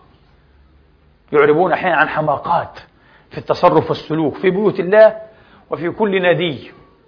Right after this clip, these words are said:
ومكان أيها الإخوة. هذه طريقة لا تشيع التسامح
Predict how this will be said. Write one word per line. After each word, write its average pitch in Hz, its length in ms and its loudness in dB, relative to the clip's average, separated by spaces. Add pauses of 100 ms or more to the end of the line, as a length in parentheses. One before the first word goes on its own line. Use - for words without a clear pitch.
(160)
ومكان 151 520 0
أيها 117 260 -10
الإخوة. - 360 -20 (1080)
هذه 185 180 2
طريقة 175 340 0
لا 180 80 4
تشيع 147 400 -4
التسامح - 840 -14